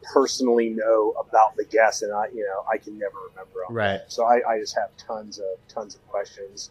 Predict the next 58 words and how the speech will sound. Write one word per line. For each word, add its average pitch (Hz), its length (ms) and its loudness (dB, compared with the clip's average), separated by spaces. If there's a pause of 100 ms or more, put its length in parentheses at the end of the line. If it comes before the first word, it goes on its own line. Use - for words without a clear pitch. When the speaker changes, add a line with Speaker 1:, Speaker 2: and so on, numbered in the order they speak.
Speaker 2:
Yeah, 117 160 0
depending 190 360 2
on 196 80 4
who 175 160 8
it 123 100 8
is, 127 220 4
we'll 120 120 6
have 117 220 4
maybe, 110 200 0
like, 101 240 0
the 107 100 -4
five 107 400 4
main 104 220 -2
questions 107 500 -2
we 107 100 -2
wanna 101 240 0
ask 98 400 0
written 113 200 6
Speaker 1:
Yeah. 117 60 0
Speaker 2:
down 107 260 0
just 101 160 -6
in 104 60 -6
case. 107 400 -2 (420)
But 117 100 2
I'll 113 240 6
make 120 180 4
it 117 60 6
a 107 40 4
point 110 240 0
to 104 60 -4
be 107 60 4
like, 101 160 2
"Hey, 110 280 4
let's 104 240 0
not 117 340 6
read 110 280 0
these." 120 500 2 (300)
But, 120 120 4
like, 110 220 4
we'll 127 80 4
start 156 280 8
with 147 120 8
this 123 220 6
one, 120 320 2 (100)
talk, 117 540 6
and 113 140 -2
then 110 100 2
if 104 100 -2
it 107 60 -2
starts 117 240 0
to 117 40 -4
slow 107 200 2
down, 98 260 0
go 104 80 0
to 101 60 4
the 95 80 0
next - 300 -8
one. 90 220 -12